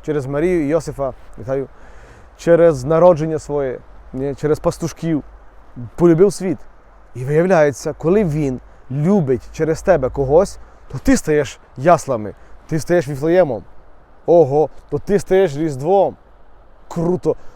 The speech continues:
То виявляється, ми не просто можемо згадувати Різдво, не просто колядувати, там,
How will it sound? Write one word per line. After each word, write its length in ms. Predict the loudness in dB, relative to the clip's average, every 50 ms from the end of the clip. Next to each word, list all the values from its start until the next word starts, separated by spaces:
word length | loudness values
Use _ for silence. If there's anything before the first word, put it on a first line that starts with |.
| -12
То 100 | -10 -4
виявляється, 540 | -2 2 2 2 2 2 0 0 -2 -2 -2
ми 100 | -2 0
не 100 | -2 0
просто 280 | -2 -2 0 0 -2 -2
можемо 280 | 0 -2 0 0 0
згадувати 460 | -2 0 0 0 0 2 -2 -2 -2
Різдво, 340 | -2 -4 -4 -4 -4 -4 -4 -4 -8 -12 -12 -10
не 120 | -10 -8 -4
просто 240 | -4 -2 -2 -4 -4
колядувати, 560 | 0 0 0 2 4 4 4 4 4 2 0
там, 240 | -2 -2 -2 -2